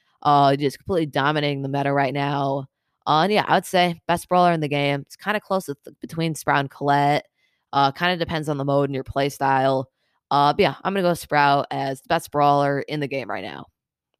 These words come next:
Uh, so yeah, it's gonna be a ranking of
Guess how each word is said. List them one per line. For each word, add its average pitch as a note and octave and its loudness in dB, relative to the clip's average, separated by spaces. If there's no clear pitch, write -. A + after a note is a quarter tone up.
Uh, E3+ 4
so A#3 0
yeah, A3 6
it's - 0
gonna F3+ -4
be G#3 2
a G3+ 2
ranking F3+ -2
of C#3+ 4